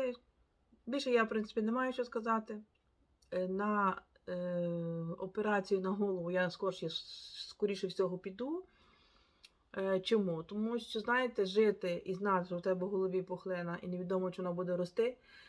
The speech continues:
і невідомо, чи завтра ти не дістанеш, е, епіприпадок якийсь, е, ну, тобто епілептичний, е, як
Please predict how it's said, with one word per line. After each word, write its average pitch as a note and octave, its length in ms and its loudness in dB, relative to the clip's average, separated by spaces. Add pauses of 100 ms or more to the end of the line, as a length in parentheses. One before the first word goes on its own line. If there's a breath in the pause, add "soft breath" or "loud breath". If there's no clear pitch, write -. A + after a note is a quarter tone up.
(180 loud breath)
і F#3 100 -6
невідомо, G3 500 4
чи G3 100 2
завтра F#3+ 360 6
ти F#3+ 140 0
не F#3 100 0
дістанеш, F#3+ 580 0
е, D3 460 -4
епіприпадок G3+ 880 0
якийсь, E3+ 520 -8
е, E3+ 220 -6
ну, F3 240 -6
тобто E3+ 600 -6
епілептичний, E3+ 1400 -6 (320)
е, - 40 -20 (920)
як E3+ 160 -12